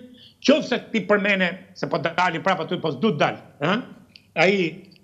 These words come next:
Dostojevski. A ku ka jetu më me një, me një fuqi sop, edhe me një krevat burgu, atje, ë? Edhe ka shkruajt kryevepra.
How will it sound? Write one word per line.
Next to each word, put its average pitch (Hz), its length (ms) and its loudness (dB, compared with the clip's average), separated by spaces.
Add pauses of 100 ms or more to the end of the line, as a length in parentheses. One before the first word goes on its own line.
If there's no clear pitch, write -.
(1160)
Dostojevski. 214 840 2 (880)
A 208 140 2
ku 302 160 -2
ka 302 140 4
jetu 294 400 0
më 202 100 -2
me 214 140 0
një, 277 140 0 (340)
me 233 180 2
një 302 120 0 (180)
fuqi - 380 2 (280)
sop, - 540 0 (400)
edhe 226 240 2
me 269 160 0
një 302 160 0
krevat 247 480 0
burgu, 220 460 2 (720)
atje, 208 300 0 (580)
ë? 233 160 0 (560)
Edhe 254 320 0 (880)
ka 254 140 2
shkruajt 285 260 0
kryevepra. 247 540 0